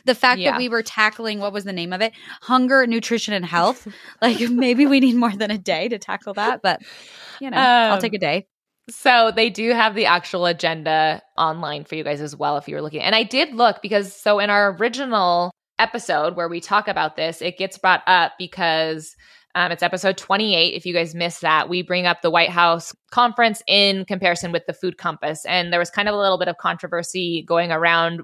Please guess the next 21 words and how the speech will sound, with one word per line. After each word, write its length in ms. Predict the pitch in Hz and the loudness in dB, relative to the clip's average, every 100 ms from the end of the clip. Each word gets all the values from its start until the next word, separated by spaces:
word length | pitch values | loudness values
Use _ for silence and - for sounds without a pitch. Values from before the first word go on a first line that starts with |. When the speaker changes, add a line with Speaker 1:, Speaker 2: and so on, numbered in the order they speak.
| - | -10
Speaker 2:
We 120 | 196 | -8
saw 220 | - 165 | 0 0
it 40 | 156 | 0
on 140 | 156 | -2
Twitter, 420 | - 175 165 160 - _ _ _ - | -6 -4 -4 -6 -10 _ _ _ 0
mostly, 680 | 226 220 214 214 185 175 - | 2 2 0 2 2 2 2
um, 220 | 175 170 | 2 4
about 560 | 175 151 165 175 170 160 180 | 0 2 2 4 2 0 -2
maybe 180 | 175 175 | -4 -2
some 220 | - 170 | -6 -8
players 480 | - 165 160 165 160 | -6 -4 -4 -6 -8
involved 600 | 156 151 160 147 156 160 | -12 -6 0 2 2 0
that 100 | 151 | -6
were 100 | 147 | -6
putting 300 | - 151 151 | -8 -10 -8
this 180 | 151 | -10
on. 340 | - 156 156 175 | -8 -4 -2 -2
And 140 | 185 | 0
I 160 | 185 180 | -2 -2
did 220 | 185 240 | -4 -4
scan 880 | - - 202 196 202 208 214 226 247 | -8 -12 -6 -2 0 0 -2 -4 -8